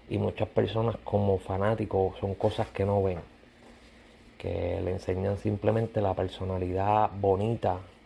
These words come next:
que hay detrás de las cámaras.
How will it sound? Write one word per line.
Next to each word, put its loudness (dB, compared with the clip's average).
que 0
hay 2
detrás 4
de 0
las -2
cámaras. -2